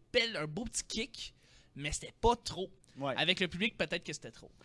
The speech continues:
Speaker 2: C'était vraiment trop parce que, tu sais, ça paraissait que c'était des jump cuts de <laughs>
Speaker 1: Ouais. Ouais, non, mais c'est ça. Avec le montage.
Speaker 2: C'était
Speaker 1: le,
Speaker 2: vraiment ça.
Speaker 1: le montage moyen, ça faisait ça. Ouais.
Speaker 2: Ouais.
Speaker 1: Ouais, ouais.
Speaker 2: Puis il y avait des bouts de flou.
Speaker 1: Hey, t'as reçu Nick Provo ?
Speaker 2: Oui !
Speaker 1: Nick
Speaker 2: Avant
Speaker 1: Provo.
Speaker 2: toi.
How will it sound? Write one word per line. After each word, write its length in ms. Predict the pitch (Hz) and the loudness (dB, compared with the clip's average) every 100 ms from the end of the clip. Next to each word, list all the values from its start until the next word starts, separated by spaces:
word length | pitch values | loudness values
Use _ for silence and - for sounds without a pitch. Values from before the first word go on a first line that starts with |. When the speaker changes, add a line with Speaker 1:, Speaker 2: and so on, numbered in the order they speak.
| - - | -20 0
Speaker 2:
C'était 140 | 160 | 6
vraiment 260 | 180 185 143 | 6 6 4
trop 140 | 233 | 2
parce 160 | 170 131 | 0 0
que, 80 | |
tu 60 | 160 | -2
sais, 80 | 240 | 0
ça 120 | 165 | 0
paraissait 300 | 156 151 233 | 2 2 -2
que 40 | - | -2
c'était 120 | 151 | 0
des 120 | 139 | 2
jump 160 | 151 135 | 0 0
cuts 140 | 214 | 0
de 120 | 160 - _ - | 0 -2 _ 2
<laughs> 240 | 349 415 - 415 349 349 349 370 | 4 4 6 4 6 4 4 0
Speaker 1:
Ouais. 260 | 131 139 135 - _ _ _ _ _ | 2 2 2 -6 _ _ _ _ _
Ouais, 180 | 139 175 | 6 6
non, 100 | 185 | 6
mais 80 | 180 | 4
c'est 120 | 165 | 0
ça. 120 | 156 | 0
Avec 140 | 151 175 | 0 4
le 80 | 175 | 6
montage. 460 | 175 190 208 202 - - | 6 10 8 8 -2 -8
Speaker 2:
C'était 160 | - 185 | 2 6
Speaker 1:
le, 60 | 170 | 6
Speaker 2:
vraiment 300 | 214 196 165 | 6 6 4
ça. 160 | 185 | 0
Speaker 1:
le 100 | 180 | 0
montage 360 | 185 190 233 226 | 2 8 8 8
moyen, 380 | 208 175 175 202 | 6 6 4 2
ça 140 | 175 | 0
faisait 260 | 156 147 131 | 0 -2 -2
ça. 200 | - 113 | -4 -4
Ouais. 140 | 78 | -6
Speaker 2:
Ouais. 60 | 120 117 113 - | -6 -6 -8 -12
Speaker 1:
Ouais, 120 | - 123 | -8 -8
ouais. 20 | - | -6
Speaker 2:
Puis 80 | 135 | -2
il 60 | |
y 40 | 147 | -2
avait 80 | 143 | -2
des 100 | 170 | -4
bouts 140 | 190 | -4
de 60 | - | -6
flou. 340 | - 127 165 - | -14 -12 -12 0
Speaker 1:
Hey, 120 | - 392 | 2 4
t'as 100 | 330 | 4
reçu 240 | - 339 | 4 4
Nick 220 | 311 - | 4 2
Provo ? 360 | - 240 220 339 - - _ - | 4 4 6 2 0 -8 _ 4
Speaker 2:
Oui ! 140 | 330 466 302 - - | 6 8 4 0 0
Speaker 1:
Nick 120 | 202 | 2
Speaker 2:
Avant 240 | 151 220 240 | 8 10 10
Speaker 1:
Provo. 100 | 269 | 8
Speaker 2:
toi. 220 | 196 | 0